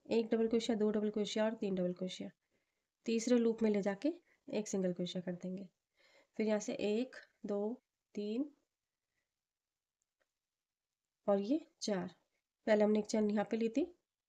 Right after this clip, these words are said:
फिर तीन चेन ली थी, टोटल हमने यहाँ पे चार चेन ले ली। फिर इसके बाद हमने एक, दो, तीन, तीन डबल क्रोशिया के बीच का जो लूप है, उसमें डालेंगे क्रोशिया हुक और यहाँ से सिंगल क्रोशिया कर देंगे। एक, दो, तीन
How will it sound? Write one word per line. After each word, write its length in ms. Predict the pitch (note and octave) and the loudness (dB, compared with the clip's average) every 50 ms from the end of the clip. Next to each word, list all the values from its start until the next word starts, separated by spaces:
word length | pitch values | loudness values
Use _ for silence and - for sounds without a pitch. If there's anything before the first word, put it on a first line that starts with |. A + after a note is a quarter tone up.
| _ _ _ _ _ _ _ - | _ _ _ _ _ _ _ -4
फिर 80 | A#3 A3 | -4 -2
तीन 200 | - A3+ G#3 G#3 G3 | 0 0 0 0 2
चेन 140 | G3+ F#3 | 2 4
ली 100 | F3+ F#3 | 4 4
थी, 60 | G3+ G3+ | 2 2
टोटल 260 | - G#3+ G#3 A3 G#3 | -2 -2 -2 0 0
हमने 160 | G#3 G#3+ G#3+ | 0 0 0
यहाँ 140 | G#3+ G3+ G#3 - | 0 -2 -4 -6
पे 80 | D#4 - _ _ _ _ _ | -8 -8 _ _ _ _ _
चार 200 | - A#3 A3 A3 | -2 0 0 0
चेन 200 | A3 - B3 B3 | 2 2 2 4
ले 120 | B3 A#3+ A#3+ | 4 4 2
ली। 140 | A#3+ B3+ C4 | 2 0 0
फिर 160 | B3+ - A#3+ | 0 0 0
इसके 200 | A#3 A3+ - A#3+ | 0 0 0 0
बाद 160 | A#3 A#3 A3+ A3+ | 0 2 2 2
हमने 160 | A3+ A#3+ B3+ | 2 2 0
एक, 360 | - - G#3+ G#3+ A3 A3 A3 - | 0 0 0 0 0 -2 -2 -2
दो, 260 | G#3+ G#3 G#3 A#3+ C4+ - - - - - _ _ _ | -2 0 0 -2 -4 -8 -14 -20 -20 -20 _ _ _
तीन, 220 | - A3 - F#3 F#3 | -4 -2 -2 -4 -6
तीन 220 | - - A3+ A3+ | -2 0 2 2
डबल 180 | A3+ A3+ A3+ A3 | 4 2 2 2
क्रोशिया 280 | A3+ A3 G#3+ - A3+ | 0 0 0 0 2
के 100 | A3+ C4+ B3 | 4 4 2
बीच 280 | G#3 A3 A3 A3 - | 4 0 -2 -2 -2
का 80 | - A#3 | -2 0
जो 140 | G#3+ A3 G#3+ | 0 2 0
लूप 260 | G3+ G3+ G3 F#3+ A3 | 0 0 -2 -2 -2
है, 100 | B3 D4+ - _ _ _ - _ _ _ _ _ | -4 -4 -6 _ _ _ -20 _ _ _ _ _
उसमें 200 | G#3 G#3 - A3 | -6 -2 -2 0
डालेंगे 300 | G#3+ G#3 G3+ G3+ G#3 G#3 | 0 2 2 2 0 0
क्रोशिया 360 | G#3 - G#3 G3+ F#3+ - A3 G#3+ | -2 -2 -4 -4 -2 -2 -2 0
हुक 180 | B3 D#4 - - - - _ _ - | 0 -2 -2 -4 -14 -20 _ _ -10
और 140 | - G3 G3 | -6 -4 -4
यहाँ 160 | G3+ F#3+ F#3+ | -2 -2 -4
से 160 | - - F4 F4 - _ _ _ _ _ _ _ _ _ _ _ | -2 -2 -4 -4 -6 _ _ _ _ _ _ _ _ _ _ _
सिंगल 280 | - A#3 A3 G3+ F#3+ F3+ | 0 2 4 4 4 4
क्रोशिया 280 | E3+ E3 F3 F#3 F3+ | 2 0 0 -2 -2
कर 100 | F3 F3 | -4 -4
देंगे। 300 | E3+ F3 F3+ F3+ F3+ F#3 F3 _ _ _ - | -4 -4 -6 -6 -6 -8 -10 _ _ _ -4
एक, 340 | G#3 G#3+ A3 A3+ A3+ A3 - - _ _ _ _ _ _ _ - | -2 -2 0 -2 -4 -6 -10 -18 _ _ _ _ _ _ _ -4
दो, 360 | G3+ G3+ G3+ G#3+ A3+ A3 - _ _ _ _ _ - | -4 -2 -2 -4 -6 -8 -12 _ _ _ _ _ -6
तीन 360 | A3+ G#3+ G#3 G#3+ A3+ C4 C4+ | -4 -4 -2 -2 -2 -2 -2